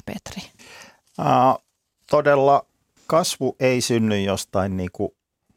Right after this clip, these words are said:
Speaker 2: abstraktista taloudesta, vaan pohjimmiltaan kyse ihmisten tekemisistä ja ihmisten, ihmisten valinnoista. Ja, ja siitä kumpuaa toi, toi viisikymmentä viiva seitsemänkymmentäviisi prosenttia, jonka tuossa mainitsit.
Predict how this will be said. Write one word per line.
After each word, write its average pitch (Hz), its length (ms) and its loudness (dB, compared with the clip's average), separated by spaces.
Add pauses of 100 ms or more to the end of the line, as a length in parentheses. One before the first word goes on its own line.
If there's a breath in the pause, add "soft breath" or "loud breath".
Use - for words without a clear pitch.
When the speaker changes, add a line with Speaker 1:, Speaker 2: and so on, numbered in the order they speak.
Speaker 2:
abstraktista - 920 -6
taloudesta, 120 840 0 (300)
vaan 110 280 -6
pohjimmiltaan 104 800 -2
kyse 110 280 -6 (400)
ihmisten 101 500 -6
tekemisistä 98 840 -6
ja 95 160 -2
ihmisten, 90 560 -8 (220)
ihmisten 101 540 -10
valinnoista. 92 840 -4 (420)
Ja, - 80 -10 (260)
ja - 100 -16
siitä 87 460 -10
kumpuaa 92 600 -6
toi, 95 220 -6 (760 loud breath)
toi 98 240 -10
viisikymmentä - 380 -8
viiva 92 220 -6
seitsemänkymmentäviisi - 600 -10
prosenttia, - 560 -8
jonka - 320 -12
tuossa - 200 -12
mainitsit. 104 580 -4